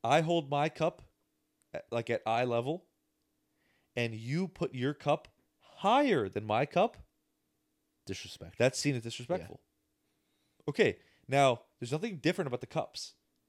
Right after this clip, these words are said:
Speaker 1: If you ship that cup back home, the cup is the same cup.
Speaker 2: Still
Speaker 1: But
Speaker 2: cup.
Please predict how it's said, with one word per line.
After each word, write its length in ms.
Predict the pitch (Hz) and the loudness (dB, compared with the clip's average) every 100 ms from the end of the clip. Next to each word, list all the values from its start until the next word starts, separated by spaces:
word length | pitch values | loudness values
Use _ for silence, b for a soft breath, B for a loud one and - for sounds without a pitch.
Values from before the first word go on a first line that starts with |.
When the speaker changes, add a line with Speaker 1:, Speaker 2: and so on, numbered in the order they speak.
| _ _ _ _ | _ _ _ _
Speaker 1:
If 100 | 123 | -6
you 120 | 180 | -4
ship 320 | 170 - 190 - | -2 2 2 2
that 220 | 120 - | -2 -2
cup 240 | 151 - | -8 -2
back 200 | 110 107 | -4 -2
home, 340 | 175 151 110 123 _ _ _ _ - | -2 -2 -2 -8 _ _ _ _ -14
the 60 | |
cup 380 | - - 160 - | -6 0 0 -2
is 100 | 120 | -12
the 60 | 117 | -8
same 240 | 131 117 | -6 -6
cup. 300 | - 143 - _ _ _ _ | -6 -8 -8 _ _ _ _
Speaker 2:
Still 220 | - 98 | -12 2
Speaker 1:
But 140 | 156 | 2
Speaker 2:
cup. 80 | 123 | 2